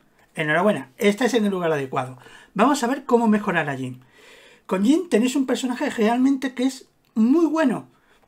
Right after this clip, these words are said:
básicamente porque permite múltiples roles. Puede usarse tanto como D P S, como support, como healer. Todo depende del uso que le queráis dar.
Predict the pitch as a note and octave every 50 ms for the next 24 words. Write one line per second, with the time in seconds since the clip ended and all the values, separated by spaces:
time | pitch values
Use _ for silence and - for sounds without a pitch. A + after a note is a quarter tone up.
0 | _ - G3 G#3 A#3 C4+ C4 C4 C#4 C4 C#4+ C#4+ - B3 G#3 G#3 A#3+ G#3+ - G#3
1 | G3+ A3 C4 C4+ C4 B3 A3+ A#3 A3+ G#3 G#3 G#3 G#3 F#3 D#3+ - - - E3 D3+
2 | D3+ C3+ C3 - - - - F3 F3 F3 E3 - F3+ - - E3 - D#3 D3+ C3+
3 | E3 D3+ - D#3+ D3+ D3+ D3 C#3+ C#3 D3+ F3 A#3+ B3+ B3+ - C4+ C#4 - - G3+
4 | E3+ D#3+ D3 - - C4 B3+ - - A#3 A#3+ A#3+ - G#3 F3 D#3+ - - C4+ B3
5 | C4 C4 D#4 - - - - - - - - _ - B3 C4+ C4+ B3+ B3+ B3+ D4
6 | D4+ E4 E4 F4 F4+ F4+ - - _ _ G3 E3 F3+ F#3 A#3 B3+ B3+ - - -
7 | A3+ G3+ G3 - - E3 E3 E3 D#3 - - D#3+ C#3+ C3+ B2+